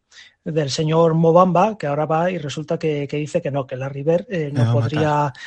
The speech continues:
Speaker 1: eh, adaptarse bien a la N B A actual por sus tema, por su, eh, su tema físico de la espalda y
Speaker 2: ¿Qué he dicho
Speaker 1: demás,
Speaker 2: yo de eso?
Speaker 1: teniendo en cuenta que, mm, no podemos comparar épocas tan distintas y ahora,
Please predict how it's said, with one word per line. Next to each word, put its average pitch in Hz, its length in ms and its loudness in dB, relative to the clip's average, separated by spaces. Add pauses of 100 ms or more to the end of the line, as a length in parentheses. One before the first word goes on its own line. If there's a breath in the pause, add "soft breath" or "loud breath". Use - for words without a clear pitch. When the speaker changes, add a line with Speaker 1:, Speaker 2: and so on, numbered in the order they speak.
(160 loud breath)
Speaker 1:
eh, 165 200 0
adaptarse 160 520 0
bien 160 220 2
a 135 60 -2
la 135 160 0
N 151 160 -2
B 151 120 -2
A 151 200 2
actual 165 400 0
por 143 160 -4
sus 143 160 -8
tema, 156 440 -2
por 151 140 -6
su, 147 200 -8 (120)
eh, 147 460 -2
su 139 260 -2
tema 151 240 0
físico 135 560 0
de 131 100 -2
la 127 60 -6
espalda 151 340 0
y 151 60 2
Speaker 2:
¿Qué 131 60 6
he - 20 6
dicho 123 200 6
Speaker 1:
demás, 107 100 2
Speaker 2:
yo 120 80 4
de 117 100 4
eso? 135 260 0
Speaker 1:
teniendo 151 360 2
en 156 100 0
cuenta 156 320 0
que, 131 260 -10 (120)
mm, 139 400 -8
no 139 160 -6
podemos 143 320 -4
comparar 147 500 0 (420 loud breath)
épocas 160 380 0
tan 156 140 -4
distintas 165 520 -4
y 156 40 -4
ahora, 151 400 -4